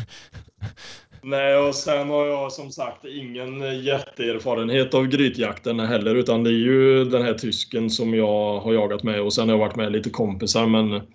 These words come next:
jag har ju inte superstor erfarenhet av grytjakten annars, så jag har inte så mycket att jämföra henne med,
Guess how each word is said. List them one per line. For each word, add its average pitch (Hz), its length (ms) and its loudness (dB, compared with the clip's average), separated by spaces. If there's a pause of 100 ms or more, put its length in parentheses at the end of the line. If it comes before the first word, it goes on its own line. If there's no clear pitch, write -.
(580)
jag 110 180 -2
har 110 100 4
ju 113 100 6
inte 110 280 0
superstor 123 640 0
erfarenhet 110 440 0
av 104 60 -8
grytjakten 107 520 -6
annars, 104 320 -4
så 135 60 2
jag 120 80 6
har 127 80 4
inte 127 160 -2
så 135 120 -2
mycket 131 200 2
att 123 60 4
jämföra 113 400 0
henne 131 180 -2
med, 107 280 -4